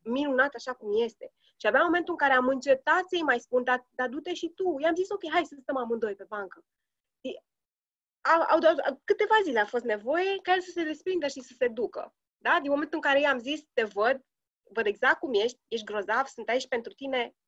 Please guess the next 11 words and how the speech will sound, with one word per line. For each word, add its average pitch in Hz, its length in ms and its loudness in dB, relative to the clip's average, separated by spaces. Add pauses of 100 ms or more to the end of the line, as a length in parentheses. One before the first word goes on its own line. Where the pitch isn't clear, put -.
du-te 226 240 -6
liniștit.” 202 520 -4 (680)
Um, 247 340 -2 (140)
deci 247 100 -6
cred 359 140 -4
că - 60 -4
e 359 40 4
important 320 400 0
odată 269 300 -2
să-i 247 220 -2
vedem, 233 580 -2